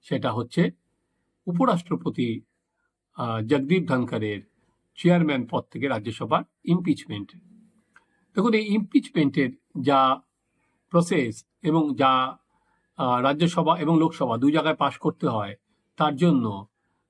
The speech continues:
আহ, যে সদস্য দরকার, সেটা ইন্ডিয়া জোটের নেই। কিন্তু এটা একটা হয়তো সিম্বলিক প্রোটেস্ট, সেই হিসাবেই এখন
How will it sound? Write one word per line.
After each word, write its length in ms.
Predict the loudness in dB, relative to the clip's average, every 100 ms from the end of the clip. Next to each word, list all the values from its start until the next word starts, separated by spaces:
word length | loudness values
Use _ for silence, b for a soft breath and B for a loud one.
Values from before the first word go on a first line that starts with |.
| _
আহ, 240 | -6 -4 -2
যে 200 | 0 0
সদস্য 440 | -2 -2 -2 -2
দরকার, 580 | -4 -2 0 0 0 -10 _ _ _ _ _ _
সেটা 320 | -2 -2 -4 -8 _ _ _ _ _ _ _ _ _ _ -20 _
ইন্ডিয়া 300 | -2 2 2
জোটের 300 | 0 -2 -2
নেই। 280 | -2 -4 -6 -12 _ _ _ _ _ _ _ _ _ _ _
কিন্তু 380 | -2 0 0 -2 _ _ _ _ _ _ _ _ _ _
এটা 220 | -4 0 0
একটা 200 | -2 -6
হয়তো 240 | -4 -6 -8
সিম্বলিক 600 | -4 0 2 2 0 -4
প্রোটেস্ট, 500 | _ -2 -2 -4 -10
সেই 320 | -8 0 2
হিসাবেই 400 | 2 2 0 0 -2 _ _ _ _
এখন 240 | -4 -4